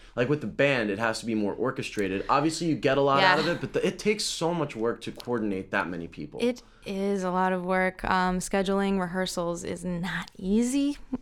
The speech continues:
Speaker 2: Um, and also, but the beautiful thing is I work, I've, I've worked with, um, a lot of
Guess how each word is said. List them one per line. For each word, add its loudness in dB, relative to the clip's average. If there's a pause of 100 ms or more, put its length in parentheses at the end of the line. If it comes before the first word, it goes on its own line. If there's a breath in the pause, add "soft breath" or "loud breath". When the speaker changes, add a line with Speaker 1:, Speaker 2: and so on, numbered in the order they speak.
(100)
Speaker 2:
Um, 4
and 4
also, 2 (380 loud breath)
but 8
the 6
beautiful 4
thing 4
is 2
I 4
work, 2 (100)
I've, 0
I've -2
worked 0
with, 0 (600 loud breath)
um, 0 (420)
a 6
lot 4
of -4